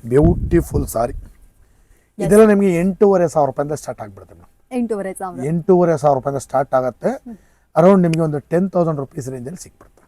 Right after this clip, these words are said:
Speaker 2: ಓಕೆ, ಸೂಪರ್.
Speaker 1: ಒಂದೊಂದು ಕಲರ್ಸ್ ಕೂಡ ಇದು ನೀವು ಹಾಗೆ ನೋಡ್ತಾ ಹೋಗಿ ನೋಡಿ, ಎಲ್ಲ ಫ್ರೆಶ್ ಸ್ಟಾಕ್ಸ್.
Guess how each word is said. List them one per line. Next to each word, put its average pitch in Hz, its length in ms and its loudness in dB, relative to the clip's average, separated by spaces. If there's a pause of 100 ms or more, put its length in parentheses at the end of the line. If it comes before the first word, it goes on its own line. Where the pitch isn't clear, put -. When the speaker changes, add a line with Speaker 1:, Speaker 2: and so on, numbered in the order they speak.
(320)
Speaker 2:
ಓಕೆ, 180 220 -14
ಸೂಪರ್. 180 260 -4
Speaker 1:
ಒಂದೊಂದು 123 300 -2
ಕಲರ್ಸ್ 156 440 2
ಕೂಡ 151 260 0
ಇದು 131 140 0
ನೀವು 113 200 -8
ಹಾಗೆ 135 240 -2
ನೋಡ್ತಾ 127 380 -2
ಹೋಗಿ 117 300 -4 (840)
ನೋಡಿ, 147 200 -4 (100)
ಎಲ್ಲ 180 280 -4
ಫ್ರೆಶ್ 151 240 -12
ಸ್ಟಾಕ್ಸ್. - 420 -10